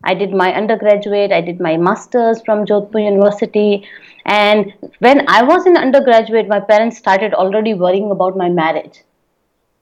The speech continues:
They started looking for a boy, that which boy would be suitable.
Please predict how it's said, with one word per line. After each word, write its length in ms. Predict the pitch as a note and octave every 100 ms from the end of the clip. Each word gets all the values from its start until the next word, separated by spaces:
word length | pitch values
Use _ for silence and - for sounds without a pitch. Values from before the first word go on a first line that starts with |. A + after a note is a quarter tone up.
| -
They 100 | G#3
started 500 | - G3 F#3+ G3 F#3
looking 360 | G#3 A3+ G#3
for 180 | G#3 G3+
a 40 | F#3+
boy, 840 | - G#3+ G#3+ G#3 G#3 G3+ G3+ - _ _
that 200 | G3 F#3
which 180 | G#3 G#3
boy 200 | F3+ G3+
would 200 | G3 G3
be 80 | F#3+
suitable. 680 | G3 A3 G#3+ F3+ F#3+ F#3+ F#3+